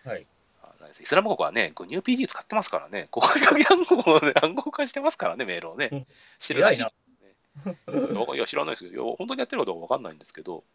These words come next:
Speaker 2: あの、
Speaker 1: うん。
Speaker 2: ダービーってあるじゃないですか、彼らの、あの、
Speaker 1: はい、はい、はい。
Speaker 2: 機関紙が。
Speaker 1: うん。
Speaker 2: あれちゃんと加工鍵載ってるんですよ。
Speaker 1: へえ。
Speaker 2: でもそれ手で入力しろって言うんですかね。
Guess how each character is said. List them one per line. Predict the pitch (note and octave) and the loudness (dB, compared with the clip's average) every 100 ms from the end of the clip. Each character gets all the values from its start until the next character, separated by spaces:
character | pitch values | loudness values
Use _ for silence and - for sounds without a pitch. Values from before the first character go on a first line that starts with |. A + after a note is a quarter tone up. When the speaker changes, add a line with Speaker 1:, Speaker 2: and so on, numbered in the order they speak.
| - | -18
Speaker 2:
あ | F#2+ | -4
の、 | |
Speaker 1:
う | |
ん。 | G#2 | 4
Speaker 2:
ダ | E3 | 6
ー | |
ビ | A#2 | 6
ー | - | -2
っ | |
て | _ | _
あ | G2+ | -12
る | |
じ | F#2 | -10
ゃ | |
な | - | -14
い | |
で | |
す | - | -18
か、 | - | -10
彼 | E2 D#2+ | -8 -8
ら | |
の、 | - _ - | -18 _ -20
あ | - | -20
の、 | _ _ D3 | _ _ -6
Speaker 1:
は | A#2 | -6
い、 | |
は | G#2 F2 | -6 -10
い、 | |
は | E2+ | -14
い。 | - _ _ _ _ _ | -20 _ _ _ _ _
Speaker 2:
機 | - | -10
関 | - D#2+ | -8 -6
紙 | - A1+ | -8 -14
が。 | - _ _ _ C#3 | -20 _ _ _ -12
Speaker 1:
う | |
ん。 | A#2+ | -4
Speaker 2:
あ | C#3+ | -4
れ | |
ち | D#3 | -6
ゃ | |
ん | D#3 | -10
と | |
加 | - C#3 | -10 -10
工 | G3+ | -4
鍵 | F#3 B2 E2+ | -2 -2 -6
載 | |
っ | F2 | -10
て | G3 | -10
る | G#2 | -10
ん | |
で | - | -12
す | |
よ。 | - _ _ _ _ - | -18 _ _ _ _ -10
Speaker 1:
へ | F#3+ F#3 F3+ F3 | -6 -4 -4 -6
え。 | |
Speaker 2:
で | F3+ F4 | -6 -8
も | |
そ | - - | -6 -6
れ | - | -4
手 | - | 0
で | E4+ | 2
入 | A3+ D3+ | 2 -2
力 | C#4+ | -2
し | D#4+ | 0
ろ | F4 | 0
っ | |
て | - | -2
言 | |
う | B2+ | -10
ん | |
で | |
す | - | -8
か | F2 | -8
ね。 | G#2+ | -10